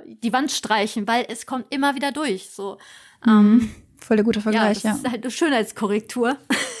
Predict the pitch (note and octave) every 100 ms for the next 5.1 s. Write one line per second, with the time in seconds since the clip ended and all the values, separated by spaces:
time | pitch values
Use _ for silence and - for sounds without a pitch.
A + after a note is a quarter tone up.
0 | - - - - G4 - - - - -
1 | - A#3 A#3 A#3 G#3 G3+ A#3+ A#3+ A#3+ A#3
2 | - B3 A3+ - D4+ C4+ B3 B3 C#4+ -
3 | - - A#3 - D4 D4 C4 D4+ C4+ C4+
4 | C4 C4+ C#4 C4+ B3 A#3+ C4+ C4 F#3+ F3+